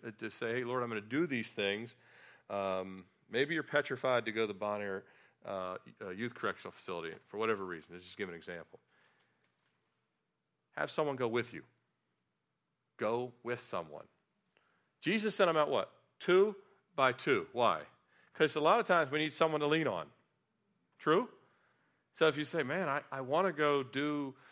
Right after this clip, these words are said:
such and so, but I'm just afraid." They ask, "Hey, will you go with me the first time?" Find someone that's mature enough to say, "Yeah, I'll go with you," or loves you enough to say, "I'll, I'll, I'll do that with you." Or, "Hey, um,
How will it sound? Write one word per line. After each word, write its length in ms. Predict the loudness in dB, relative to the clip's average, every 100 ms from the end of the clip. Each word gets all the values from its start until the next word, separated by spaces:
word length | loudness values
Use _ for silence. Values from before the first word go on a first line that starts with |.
| _
such 340 | -6 -2 -2 -6
and 100 | -8
so, 440 | -2 0 0 -4 -10
but 100 | -12
I'm 100 | -12
just 180 | -12
afraid." 500 | -10 -6 -4 -4 -6 -8 _ _ _ -20 _ _ _ _ _ _ _ -2
They 200 | 0 0
ask, 360 | 2 2 2 -4
"Hey, 200 | 2 2
will 200 | 2 -8
you 200 | -6 -6
go 180 | -2 0
with 160 | 0 -4
me 80 |
the 100 | -4
first 300 | -4 -4 -4
time?" 340 | -4 -4 -4 -8 _ _ _ _ _ _ _
Find 280 | -2 0 0
someone 280 | -4 -4 -4
that's 180 | -6 -8
mature 300 | -8 -4 -2
enough 260 | -2 -4
to 100 | -8
say, 220 | -8 -4 -4
"Yeah, 240 | -6 -8
I'll 100 | -8
go 140 | -6
with 200 | -6 -6
you," 120 | -10 -14 _ _ _ _ -4
or 120 | 0
loves 260 | 2 2
you 100 | 0
enough 280 | 0 0 -2
to 80 | -6
say, 220 | -6 -4
"I'll, 220 | -2 -4 -4
I'll, 200 | -4 -4
I'll 140 | -4 -4
do 160 | -4
that 140 | -6 -6
with 160 | -10 -12
you." 80 | -12 -14 -4
Or, 100 | 2
"Hey, 280 | 4 4 2 -10 -20 -8
um, 480 | -2 0 0 -4 -10